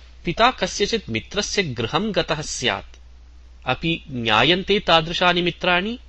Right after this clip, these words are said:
दूरवाण्या विचारयाम इति श्रीरामेण उक्ते माता स्वभर्तुः मित्राणां नामानि, तेषां दूरवाणीसङ्ख्याश्च सगद्गदम् अवदत्।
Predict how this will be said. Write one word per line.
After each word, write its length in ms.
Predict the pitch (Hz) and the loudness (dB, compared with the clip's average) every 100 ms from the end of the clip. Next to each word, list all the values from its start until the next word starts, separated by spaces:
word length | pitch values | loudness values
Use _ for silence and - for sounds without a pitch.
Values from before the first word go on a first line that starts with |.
| - - - - - - - - - - | -20 -20 -20 -20 -20 -20 -20 -20 -20 -14
दूरवाण्या 640 | 107 113 151 170 170 175 220 | -4 0 2 4 4 2 -2
विचारयाम 920 | 151 - 101 131 170 143 139 127 131 - - - - | -4 0 0 2 2 4 2 -2 -8 -16 -20 -20 -14
इति 400 | 113 156 127 180 - - - - | -8 -4 -2 -4 -12 -20 -20 -18
श्रीरामेण 800 | - 113 131 107 107 123 139 139 | -10 -2 0 4 4 2 -2 -2
उक्ते 640 | 120 110 - 131 98 135 - - - - | -6 -8 -6 -4 -2 -4 -10 -20 -20 -8
माता 420 | 107 117 120 143 | 0 0 0 -2
स्वभर्तुः 720 | 147 - 123 117 120 - 139 131 - 120 | -2 -6 -6 -4 -6 -6 -8 -8 -14 -12
मित्राणां 640 | 110 - 135 139 135 139 | -12 -2 2 2 2 -2
नामानि, 720 | 131 107 117 131 127 117 156 - - - - - | 0 2 2 0 -2 -4 -10 -16 -20 -20 -20 -2
तेषां 440 | 131 123 131 127 | -2 2 0 0
दूरवाणीसङ्ख्याश्च 1600 | 120 110 123 143 143 143 135 107 120 - 139 135 - - 135 104 - - - - - - | -2 -2 0 2 2 0 -4 -6 -6 0 2 4 2 -6 -4 -4 -6 -18 -20 -20 -20 -20
सगद्गदम् 920 | - 120 110 131 131 127 117 165 175 | -6 -4 0 -2 0 0 0 -2 -4
अवदत्। 500 | 107 104 104 - - | -4 -4 -6 -10 -20